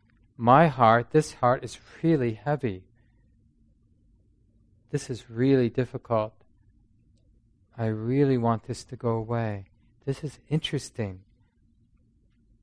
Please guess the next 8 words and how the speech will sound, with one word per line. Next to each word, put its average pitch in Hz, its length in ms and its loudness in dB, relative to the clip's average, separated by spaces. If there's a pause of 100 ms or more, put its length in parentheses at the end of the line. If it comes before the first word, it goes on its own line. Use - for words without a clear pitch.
(1040)
What 147 280 0
am 180 80 0
I 165 100 2
not 143 240 -2
seeing 143 560 -2
here?" 110 400 -8 (800)
I 139 80 -2
can, 139 340 2